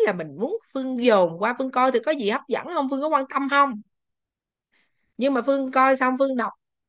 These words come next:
cộng, cộng, cộng các loại hoa hồng lại. Nói: "Ừ, không quá năm mươi phần trăm được đó, làm đi." Rồi xong.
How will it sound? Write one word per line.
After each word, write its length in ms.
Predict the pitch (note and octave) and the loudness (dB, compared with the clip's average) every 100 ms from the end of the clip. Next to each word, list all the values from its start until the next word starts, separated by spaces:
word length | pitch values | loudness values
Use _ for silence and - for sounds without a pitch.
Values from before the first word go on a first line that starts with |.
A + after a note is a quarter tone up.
| _ _ - | _ _ -12
cộng, 160 | G3 | -8
cộng, 180 | G#3 G#3 | -8 -8
cộng 180 | G#3 G#3 | -8 -6
các 180 | D#4+ - | -6 -6
loại 120 | G3 | -4
hoa 100 | A#3+ | -2
hồng 180 | A#3 F#3+ | -2 -4
lại. 220 | F3 E3 _ _ _ _ A#3 | -8 -12 _ _ _ _ -8
Nói: 160 | B3+ - - | -8 -8 0
"Ừ, 240 | G3 F3 - | 2 2 -2
không 180 | A3+ | -2
quá 160 | A#3+ C4+ | 2 2
năm 180 | C4+ A3+ | 2 0
mươi 100 | A3 | 0
phần 140 | G3+ F#3+ | -4 -6
trăm 200 | G3+ G#3 | -6 -6
được 140 | E3+ | -4
đó, 140 | B3 | -4
làm 180 | B3 G3+ | -4 0
đi." 180 | G3+ G3+ - _ _ _ _ _ _ | 2 2 -2 _ _ _ _ _ _
Rồi 200 | E3 E3 | -6 -4
xong. 200 | D#3+ F#3+ | -4 -6